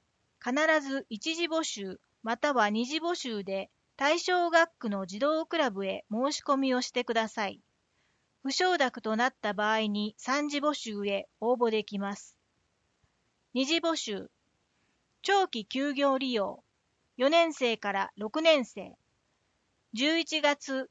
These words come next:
二十七日月曜日から十二月二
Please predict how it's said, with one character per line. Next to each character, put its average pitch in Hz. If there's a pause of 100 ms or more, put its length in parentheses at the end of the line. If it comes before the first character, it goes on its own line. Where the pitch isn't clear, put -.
二 320
十 262
七 -
日 220 (240)
月 240
曜 302
日 220
か 190
ら 196 (520)
十 294
二 311
月 269
二 -